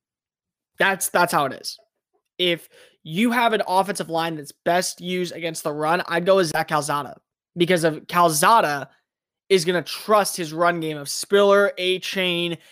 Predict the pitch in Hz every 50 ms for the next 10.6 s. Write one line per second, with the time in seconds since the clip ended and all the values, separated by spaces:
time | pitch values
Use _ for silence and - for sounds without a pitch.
0 | _ _ - - 170 165 165 160 156 156 151 151 151 143 - - - - 220 247
1 | 226 185 175 - _ _ _ _ _ _ _ _ _ _ _ - - 202 208 202
2 | 190 180 170 175 175 175 170 170 165 - - 185 180 175 175 175 170 165 165 160
3 | 156 - _ _ 165 - - 185 175 156 156 135 - _ _ _ _ _ _ _
4 | _ _ _ - 196 196 175 190 202 202 214 202 196 196 190 185 180 180 190 190
5 | 185 190 185 185 185 185 185 180 180 175 - _ _ _ - - 196 202 202 185
6 | 190 196 202 175 - - 185 175 - - - 160 175 190 - 220 247 247 247 254
7 | 277 285 294 - - - _ _ _ _ _ _ _ _ _ _ _ _ - 170
8 | 175 170 170 175 185 160 175 180 190 190 196 208 202 - - 302 269 185 - _
9 | _ _ _ _ _ _ _ _ - - - 214 208 202 202 190 165 175 175 160
10 | 165 175 180 - 175 165 165 170 185 208 220